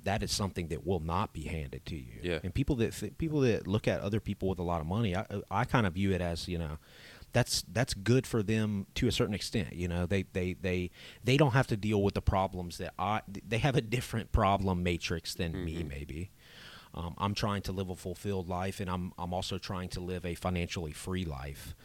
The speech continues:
Speaker 1: But, uh, I mean, they already have that financial freedom, really. Uh, their only obligation is to not blow it for their
Speaker 2: Yeah.
Speaker 1: kids or grandkids or, or other people around them. So it's a different set of issues. But at the same time, if you want that fulfilled life, you,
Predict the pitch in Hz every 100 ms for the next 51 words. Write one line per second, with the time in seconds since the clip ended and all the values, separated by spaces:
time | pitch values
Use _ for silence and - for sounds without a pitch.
0 | - - - 82 95 92 - 90 85 82
1 | 82 - - - - - 113 104 110 92
2 | 85 90 92 92 78 - 82 80 80 78
3 | 95 82 82 78 80 - - 85 85 92
4 | 76 71 90 - - - 82 80 98 95
5 | 85 85 80 85 82 85 90 80 - 87
6 | 76 80 85 85 87 98 80 69 - 87
7 | 80 76 80 76 92 80 80 82 76 87
8 | 82 - 82 78 80 71 - - - 101
9 | 73 85 - 92 78 76 80 107 90 76
10 | 82 - 117 123 98 120 - - - 95
11 | 92 95 80 - 95 110 - 76 76 82
12 | - - - - - - - 110 113 117
13 | 120 127 120 107 117 - 101 95 113 95
14 | - 95 - 98 95 117 - 98